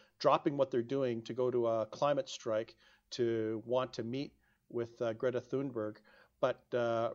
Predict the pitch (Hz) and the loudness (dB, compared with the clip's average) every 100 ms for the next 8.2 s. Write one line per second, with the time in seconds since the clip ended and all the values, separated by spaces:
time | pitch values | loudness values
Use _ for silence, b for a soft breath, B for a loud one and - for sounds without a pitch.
0 | - 123 - 151 160 170 160 151 127 120 | -4 -4 2 6 6 6 2 0 0 0
1 | 117 113 b b b b b _ - - | 0 -2 b b b b b _ -14 -10
2 | - 160 165 170 156 127 - 139 127 127 | -2 6 8 8 6 0 2 4 4 0
3 | - 165 160 156 123 127 131 127 - - | -2 4 6 6 4 2 2 0 -2 -8
4 | - - 156 156 156 151 _ b b b | -6 -2 0 2 0 -4 _ b b b
5 | b - 117 117 117 - _ _ _ 139 | b -6 -4 -2 -4 -6 _ _ _ -10
6 | - - 165 165 160 156 139 131 123 131 | -6 4 4 6 2 0 0 -2 -4 -4
7 | 131 151 151 139 123 120 117 113 143 156 | -4 -2 -4 -4 -6 -4 -4 2 4 4
8 | 160 170 | 2 0